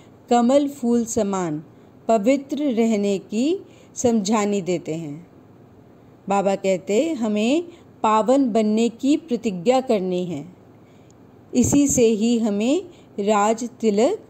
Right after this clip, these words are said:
मिलेगा। हमें हर रोज़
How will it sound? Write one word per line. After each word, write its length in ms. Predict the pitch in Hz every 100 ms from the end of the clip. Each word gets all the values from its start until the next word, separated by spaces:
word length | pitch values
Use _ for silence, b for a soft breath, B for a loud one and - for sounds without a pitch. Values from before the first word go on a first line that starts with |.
| - - -
मिलेगा। 640 | 208 220 220 202 190 143 156 - - - - - - - - - - - - - - - - - - - - - - - - - - - - - - -
हमें 440 | 233 220 220 269 330 - - - - -
हर 300 | 247 285 277
रोज़ 420 | 233 220 196 156